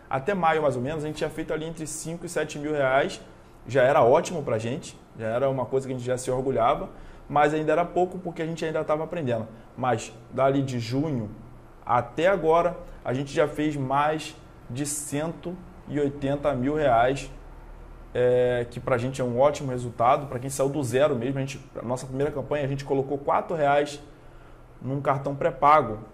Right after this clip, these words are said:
pra que o Google entenda como cartão de crédito e deu os duzentos reais de crédito. Então foi a primeira coisa que a gente fez, e até a gente ensina isso no treinamento, como você pode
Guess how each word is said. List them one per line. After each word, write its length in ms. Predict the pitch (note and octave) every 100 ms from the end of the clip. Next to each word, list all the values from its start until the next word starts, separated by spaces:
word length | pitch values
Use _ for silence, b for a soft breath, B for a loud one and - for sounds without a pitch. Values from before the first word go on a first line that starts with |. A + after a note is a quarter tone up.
| - -
pra 120 | B2
que 100 | B2
o 60 | C#3
Google 420 | B2 D#3+ D#3 D#3 - -
entenda 460 | C3+ - C#3 D3
como 400 | C3+ C#3 C3+ C3+ B2+
cartão 360 | C3 C3 C3
de 100 | C#3
crédito 380 | - D3 D#3 D3+
e 40 |
deu 120 | D#3 D#3+
os 80 |
duzentos 300 | D#3+ D3+ D#3
reais 200 | D#3 D3
de 80 | D#3
crédito. 400 | E3+ C#3 C3 A2+ - B B B B B - -
Então 200 | C#3 D3
foi 200 | D3+ D#3
a 40 |
primeira 280 | D#3 D#3 E3+
coisa 200 | F3 E3
que 80 | F3+
a 20 |
gente 120 | F3
fez, 440 | F3 D#3 D#3+ C#3+ - - - A#2+
e 60 |
até 400 | A#2 B2+ C#3+ D#3 D#3 - - - -
a 100 | A2
gente 220 | A#2+ B2+ D3+
ensina 380 | - D#3+ D#3
isso 240 | C#3 C#3 C#3+
no 80 | C#3
treinamento, 560 | C#3 C#3 A#2+ C3+ C3+
como 240 | C#3+ C#3+ C#3+
você 200 | C#3 C3+
pode 400 | B2+ C3 B2+